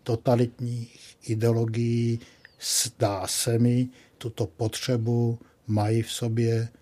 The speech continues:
utlumenou. Naopak, není náhodou, že právě tito konkrétní lidé spolupracovali například s komunistickou tajnou policií a udávali.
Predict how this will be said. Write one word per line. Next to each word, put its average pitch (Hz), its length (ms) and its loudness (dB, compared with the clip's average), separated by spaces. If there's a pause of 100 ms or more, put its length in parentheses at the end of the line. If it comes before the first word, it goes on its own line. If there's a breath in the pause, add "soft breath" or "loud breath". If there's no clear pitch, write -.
(220)
utlumenou. 120 580 4 (180)
Naopak, 131 960 8 (560 soft breath)
není 143 760 10
náhodou, 101 560 4 (560)
že 120 120 4
právě 127 460 8
tito 127 260 2
konkrétní 127 580 4
lidé 120 340 2
spolupracovali 113 840 0
například 120 800 4
s - 80 -10
komunistickou 127 720 0
tajnou 135 320 4
policií 131 520 -2
a 131 60 0
udávali. 107 520 2